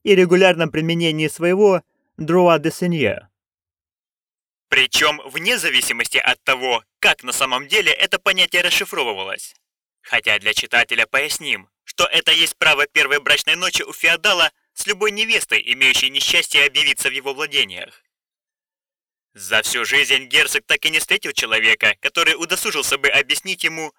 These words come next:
что это такое. Однако Флему вполне хватало того, что речь шла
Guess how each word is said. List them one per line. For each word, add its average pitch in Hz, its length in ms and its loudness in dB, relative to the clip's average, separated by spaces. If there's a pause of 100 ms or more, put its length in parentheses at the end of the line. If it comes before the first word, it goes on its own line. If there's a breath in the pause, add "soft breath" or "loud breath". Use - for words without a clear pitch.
(120)
что - 320 -2
это 113 180 -10
такое. 107 520 -6 (880)
Однако 135 500 2
Флему 151 420 0
вполне 170 380 0
хватало 127 440 2
того, 165 320 -2
что - 160 -6
речь 233 200 -2
шла 113 360 2